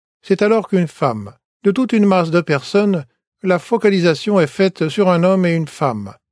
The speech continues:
un individu. Il n'est pas seulement accessible, c'est-à-dire que vous pouvez participer à ses réunions. Il est disponible. Vous pouvez le confronter individuellement et vous pouvez entrer dans sa vie,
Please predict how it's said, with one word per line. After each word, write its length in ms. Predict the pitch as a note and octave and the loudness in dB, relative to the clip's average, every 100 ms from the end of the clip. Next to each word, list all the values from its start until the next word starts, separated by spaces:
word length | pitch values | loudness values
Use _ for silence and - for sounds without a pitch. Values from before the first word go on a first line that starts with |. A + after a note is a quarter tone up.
| - | -4
un 140 | G#3+ | 0
individu. 580 | G3+ E3+ D3 C3+ G#2+ G2 _ _ - | 2 0 -2 -4 -6 -10 _ _ -2
Il 140 | G3+ | 2
n'est 100 | F#3 | 2
pas 200 | D#3 A3 | 2 0
seulement 420 | - F#3+ E3+ G#3 | 2 2 2 2
accessible, 800 | A3 E3 - F3 - G#3 D3 A2+ A2 _ _ _ _ | 0 -2 -2 -4 -2 -4 -2 -6 -12 _ _ _ _
c'est-à-dire 500 | G3+ G3+ F#3+ G#3+ G3 | -4 -2 0 0 0
que 100 | F#3+ | 0
vous 140 | F3 | 0
pouvez 300 | D#3+ F#3 F#3 | 2 2 2
participer 640 | D3 D#3 - D#3+ E3+ - F3+ | 0 -4 -4 -4 -4 0 0
à 100 | E3 | 0
ses 160 | E3+ | -2
réunions. 460 | D#3+ F#3 G3+ G#3 D#3 _ _ _ _ | 0 0 2 0 -2 _ _ _ _
Il 160 | A3+ A3+ | -2 0
est 60 | G#3+ | 2
disponible. 800 | G#3+ - G#3 F#3 D3 A2 G#2+ - _ _ _ - | 0 2 2 2 0 -4 -8 -12 _ _ _ -6
Vous 100 | G#3 | -2
pouvez 300 | A#3 A#3 A#3+ | 0 2 4
le 120 | A3 | 2
confronter 760 | - A3 F#3+ G3+ G3 - D3 - | 2 0 0 0 -2 -2 -4 -2
individuellement 840 | G3+ G3+ G3 F#3 E3 C3+ G#2+ G2+ _ | 0 2 2 2 0 -2 -4 -6 _
et 80 | F#3+ | -2
vous 120 | G#3 | -2
pouvez 280 | G3 A3 G#3 | 0 2 2
entrer 360 | G#3+ G3+ A3 G#3 | 2 -2 0 2
dans 140 | F#3+ | 2
sa 220 | - F#3 | 0 0
vie, 300 | D#3 D3 A2+ | 0 -4 -6